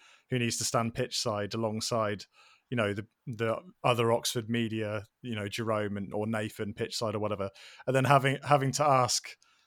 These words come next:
some pretty challenging questions to a man like Carl Robinson. Is that, you know, is that,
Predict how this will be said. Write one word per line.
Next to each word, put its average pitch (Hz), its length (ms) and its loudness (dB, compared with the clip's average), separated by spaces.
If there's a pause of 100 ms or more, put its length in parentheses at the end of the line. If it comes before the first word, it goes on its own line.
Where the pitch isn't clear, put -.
(260)
some 131 460 2
pretty 135 400 6
challenging 131 580 4
questions 110 840 0 (340)
to 117 360 0 (140)
a 139 100 0
man 120 220 4
like 117 200 2
Carl 117 220 2
Robinson. 113 600 -2
Is 123 120 -4
that, 127 320 4
you 131 120 -8
know, 120 120 0
is 110 100 -2
that, 120 140 -2